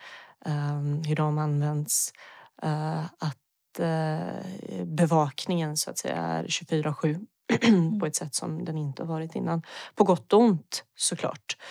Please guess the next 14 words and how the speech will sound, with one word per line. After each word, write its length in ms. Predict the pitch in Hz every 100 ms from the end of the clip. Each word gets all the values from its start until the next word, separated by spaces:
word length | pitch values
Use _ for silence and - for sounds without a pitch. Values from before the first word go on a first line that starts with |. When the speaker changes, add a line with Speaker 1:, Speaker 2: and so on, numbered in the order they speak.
| - -
Speaker 1:
Jag 100 | 165
tycker 120 | 170 180
det 40 |
är 40 | 180
fantastiskt 880 | 175 156 - - 151 - - 185
att 80 | 156
så 180 | - 160
många 320 | 160 160 156 -
kan 220 | - 151
delta 460 | 165 147 - -
i 20 | -
det 160 | -
politiska 680 | - 170 160 - - 175 180
samtalet. 920 | - 170 147 - 160 165 175 - -